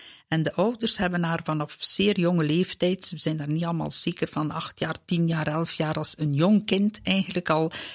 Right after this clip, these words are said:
eh, in de kluis, eh, ge-, geplaatst bij een Benedictijnenklooster in de Dizzy Bodenberg. De Benedictijnen hadden daar een kleine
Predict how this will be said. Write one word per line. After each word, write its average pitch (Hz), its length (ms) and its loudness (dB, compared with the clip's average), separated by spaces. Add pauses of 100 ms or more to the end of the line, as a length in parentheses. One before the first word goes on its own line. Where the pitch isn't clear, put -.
(200)
eh, 160 260 0
in 180 180 0
de 170 80 -2
kluis, - 720 0
eh, 214 260 0
ge-, 202 440 -4 (220)
geplaatst 190 840 0 (220)
bij 175 400 2
een 190 140 4
Benedictijnenklooster 165 1600 0
in 160 80 0
de 143 120 -4
Dizzy 170 320 0
Bodenberg. 139 720 -2
De - 100 -6
Benedictijnen 151 840 0
hadden 143 260 -2
daar 139 180 -6
een 131 180 -8
kleine 165 380 0